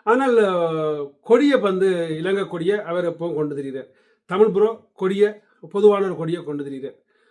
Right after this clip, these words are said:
So, அதனால அவருக்கு சனம் குறைஞ்சிருக்கு, யாருக்கு? தமிழ் ப்ரோவுக்கு. ஆனால், அவர் இலங்கை கொடியை கொண்டு திரிபடியா அவருக்கு அங்க சனம் கூடி இருக்குது அங்க அந்த நாட்டுல. நிச்சயமா அது, அது ஒரு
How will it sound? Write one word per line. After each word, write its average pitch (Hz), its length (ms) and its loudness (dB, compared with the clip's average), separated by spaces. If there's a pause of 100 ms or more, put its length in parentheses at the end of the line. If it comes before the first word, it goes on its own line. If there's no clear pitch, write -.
So, 220 140 0
அதனால 240 520 2
அவருக்கு 185 460 -4
சனம் 175 340 -6
குறைஞ்சிருக்கு, 147 520 -6
யாருக்கு? 165 320 -10
தமிழ் 165 240 -6
ப்ரோவுக்கு. 139 440 -8 (440)
ஆனால், 175 260 -2
அவர் 165 140 -2
இலங்கை 226 280 4
கொடியை 202 240 4
கொண்டு 170 180 -2
திரிபடியா 170 460 -2
அவருக்கு 175 480 -4 (140)
அங்க 180 340 -2
சனம் 175 320 -6 (120)
கூடி 185 320 0
இருக்குது - 320 -12 (240)
அங்க 180 460 -6 (180)
அந்த 165 240 -6
நாட்டுல. 135 480 -8 (360)
நிச்சயமா 240 440 0
அது, 202 300 4
அது 175 120 -4
ஒரு 156 460 -4